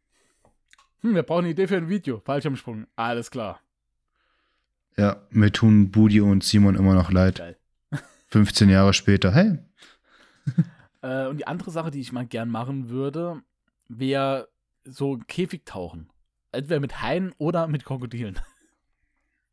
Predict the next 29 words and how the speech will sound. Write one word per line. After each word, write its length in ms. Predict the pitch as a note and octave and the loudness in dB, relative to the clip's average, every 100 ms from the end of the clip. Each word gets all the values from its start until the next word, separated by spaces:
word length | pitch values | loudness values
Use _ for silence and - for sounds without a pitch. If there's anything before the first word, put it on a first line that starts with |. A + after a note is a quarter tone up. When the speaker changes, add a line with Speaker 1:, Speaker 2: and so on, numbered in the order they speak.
| _ _ _ _ _ _ | _ _ _ _ _ _
Speaker 2:
Okay. 380 | - A2 - A2 | 2 2 4 4
Speaker 1:
Gibt's 240 | A2 - - | 4 -2 -12
in 120 | D#3 | -10
Australien 580 | C3 - A#2 C#3 F3 E3 | -10 -8 -6 -4 -6 -8
tatsächlich 440 | C3+ D3+ D3 C#3+ | -8 -8 -10 -8
einen 100 | C3 | -10
Zoo, 180 | A#2+ C#3+ | -8 -6
der 120 | C3+ | -6
sowas 180 | A#2+ B2 | -8 -10
anbietet. 480 | - A2+ G2 F2 - _ _ _ _ _ _ _ _ _ _ _ _ _ _ _ _ _ _ _ - | -8 -10 -10 -14 -18 _ _ _ _ _ _ _ _ _ _ _ _ _ _ _ _ _ _ _ -2
Speaker 2:
Ja, 400 | G2+ F#2+ A#2 B2+ - - | 2 4 2 -2 -6 -4
ja, 260 | G2 C3 C3+ | 0 0 -2
Speaker 1:
Das 180 | B2 B2 | -2 0
Speaker 2:
ja. 60 | |
Speaker 1:
wird 120 | B2+ | 0
mich, 120 | E3 D#3 | -2 -6
ich 180 | C#3 | -4
weiß, 180 | E3 A#3 | 0 2
Speaker 2:
Ja, 60 | G#3+ | 4
Speaker 1:
ich 60 | |
Speaker 2:
da 60 | E3+ | 4
Speaker 1:
weiß 80 | A#3 | 4
Speaker 2:
würden 60 | G#3+ | 6
Speaker 1:
nicht, 60 | |
Speaker 2:
mich 80 | G3 | 6
Speaker 1:
warum. 120 | D4 E3 | 6 6
Speaker 2:
Haie 120 | F#3 | 4
eher 360 | C#3+ C#3+ D3+ B2+ | 4 4 6 4
interessieren. 720 | A2 A2 G2 - G2+ G2 G2 | 2 0 0 2 2 2 -2